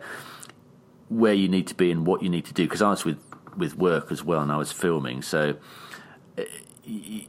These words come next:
it just takes a bit of, a bit of forethought, but it's not that tricky to figure out. You know, what it does do is it maybe slightly scuppers if you start your window at twelve, which gives you till eight P M, and then someone asks you to go out for a pint at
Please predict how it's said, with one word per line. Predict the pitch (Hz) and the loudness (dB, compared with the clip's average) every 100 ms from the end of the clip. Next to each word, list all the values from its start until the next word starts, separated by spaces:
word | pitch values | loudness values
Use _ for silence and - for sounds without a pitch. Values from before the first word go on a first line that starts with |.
| - | -10
it | - 117 120 | -2 0 2
just | 131 - | 2 4
takes | 120 107 | 2 2
a | |
bit | 85 101 | 4 4
of, | 92 - - | 4 0 -6
a | - | -4
bit | - 104 | 2 4
of | 95 | 2
forethought, | - 98 90 - 71 67 - | 2 2 2 0 -2 -2 -2
but | 90 | -2
it's | 101 - | -2 0
not | 143 135 - - | 0 0 -4 -2
that | 80 - - | -2 -2 -4
tricky | - - 69 | -4 -4 -8
to | - | -10
figure | 71 78 69 - | -8 -6 -6 -4
out. | - - - - - - - - - | -6 -8 -12 -20 -20 -20 -20 -20 -6
You | 117 | -4
know, | 71 - - - | -4 -6 -8 2
what | 123 | 2
it | 117 | 4
does | 117 110 | 4 4
do | - 87 | 4 0
is | 95 | 2
it | 104 | 2
maybe | 107 113 - | 4 4 2
slightly | - 101 85 | 0 0 0
scuppers | 87 - 90 - 87 76 - - - | -4 -2 -2 0 -2 -2 -12 -20 -10
if | - 98 | -6 -4
you | |
start | - 104 92 | 0 0 2
your | 90 | 0
window | 85 82 82 | 0 0 0
at | 80 - | -2 -2
twelve, | - 90 73 71 - - - - - | 2 2 2 0 -6 -16 -20 -16 -10
which | - - | -8 -4
gives | 92 78 | -4 -4
you | 78 | -4
till | 82 | -2
eight | 82 78 | 0 -2
P | - 85 | -2 0
M, | 76 69 | 0 -2
and | 76 | -4
then | 80 | -2
someone | 90 78 78 | -2 0 0
asks | 80 - - | 0 -2 -6
you | 76 | -8
to | 76 | -4
go | 76 | -2
out | 73 - | -2 -4
for | - | -6
a | 73 | -8
pint | - 73 69 | -4 -6 -4
at | 78 | -8